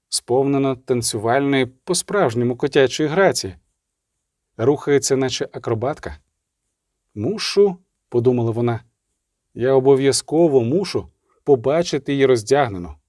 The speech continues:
перевірити, як вона розвинулася під впливом того, чим її тут годують. А якби вдалося ще й отримати та вивезти звідси проби грибочків і салату, ну-ну. А довіра?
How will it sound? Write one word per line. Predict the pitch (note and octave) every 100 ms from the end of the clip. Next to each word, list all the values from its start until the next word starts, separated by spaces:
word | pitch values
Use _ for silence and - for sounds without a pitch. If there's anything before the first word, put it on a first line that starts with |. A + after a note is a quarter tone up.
| _ _ _ _
перевірити, | - B2+ B2 E3+ C3+ B2+
як | B2 A#2+
вона | C3 B2
розвинулася | B2 G#2+ D3 C#3+ C3+ - B2
під | - A#2+
впливом | - - C3 D3+ C#3+ C#3 _ _ _ _
того, | B2 C3+
чим | C3+ D3+ D3
її | C#3
тут | B2+ _ C#3 B2
годують. | A#2+ D3 D#3+ G#2 - _ _ _ _ _ _ _ _ _
А | B2+
якби | E3 E3 A#3
вдалося | G3+ F3+ F#3+ G#3+ E3+
ще | D3+ -
й | E3+ -
отримати | C#3 C3+ E3 D#3+ C3 C3 B2 _ _ _
та | - G#2
вивезти | A#2 D3+ C3+ -
звідси | A2 A#2+ D#3 - B2+ A#2+ _ _ _ _
проби | C#3+ C#3 G#2+
грибочків | F#2+ G#2+ B2+ A#3 G3 - A2
і |
салату, | G#2 A2 D3+ A3 F#3 G#2+ - _ _ _
ну-ну. | F#2 A#2 F#3+ A2 G#2+ G#2 _ _ _ _ _ _ _ -
А | G2
довіра? | F#2 F#2+ C3+ B2